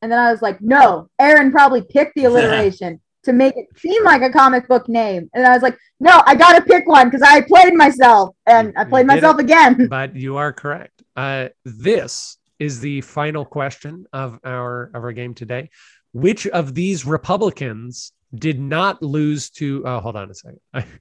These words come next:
Speaker 3: I wrote this question a very dumb way. Which of these presidential candidates did not lose to F D R in a humiliating fashion? So which of these people did not lose an election to F D R?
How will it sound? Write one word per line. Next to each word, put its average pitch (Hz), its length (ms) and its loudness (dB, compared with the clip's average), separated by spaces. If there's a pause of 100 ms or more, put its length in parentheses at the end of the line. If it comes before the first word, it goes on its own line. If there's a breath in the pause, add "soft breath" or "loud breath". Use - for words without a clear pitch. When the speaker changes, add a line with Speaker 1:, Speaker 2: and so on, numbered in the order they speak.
(260 loud breath)
Speaker 3:
I 139 60 -8
wrote 147 220 -4
this 147 140 -10
question 135 320 -8
a 123 40 -12
very 127 200 -10
dumb 113 360 -14
way. 101 280 -18 (400)
Which 147 400 -6
of 185 220 -6
these 180 220 -8
presidential 160 540 -8
candidates 139 500 -12
did 139 220 -10
not 156 340 -8
lose 147 440 -6
to 156 140 -10
F 143 200 -10
D 139 160 -10
R 131 220 -8
in 127 120 -14
a 131 60 -14
humiliating 123 680 -14
fashion? - 400 -16 (760)
So 143 360 -12
which 151 240 -12
of 170 80 -12
these 156 160 -12
people 156 220 -12
did 135 240 -14
not 139 340 -12
lose 123 280 -12
an 120 100 -12
election 120 360 -12
to 104 140 -12
F 98 140 -16
D 104 140 -14
R? 87 240 -20